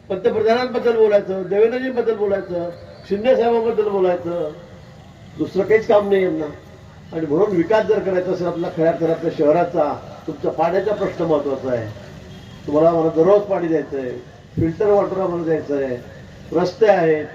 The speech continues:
वीज आहे, गटारी आहेत, अंडरग्राऊंड ड्रेनेज त्या ठिकाणी करायचं आहे आपल्याला. हे सगळं करायचं असेल तर मित्र भाजपशिवाय पर्याय नाही, दुसरा पर्याय नाही.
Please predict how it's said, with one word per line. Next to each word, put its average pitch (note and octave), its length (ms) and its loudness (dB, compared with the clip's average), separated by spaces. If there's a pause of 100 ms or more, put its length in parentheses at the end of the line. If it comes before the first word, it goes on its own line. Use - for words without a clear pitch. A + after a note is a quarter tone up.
वीज F#3 360 -2
आहे, D3 200 0
गटारी G#3 460 2
आहेत, D#3 280 2 (500)
अंडरग्राऊंड F#3 500 -2
ड्रेनेज F#3 320 2
त्या G3+ 100 2
ठिकाणी F#3 200 4
करायचं E3 340 0
आहे C#3+ 80 0
आपल्याला. C#3+ 320 -6 (420)
हे F#3 60 0
सगळं G3 340 4
करायचं A#3 360 2
असेल F#3+ 640 0 (140)
तर G#3 160 -4
मित्र F#3 200 -4
भाजपशिवाय E3+ 680 -2
पर्याय C3+ 400 0
नाही, G#2+ 120 -8 (1040)
दुसरा A3 200 4
पर्याय A3+ 300 4
नाही. A#3 300 -2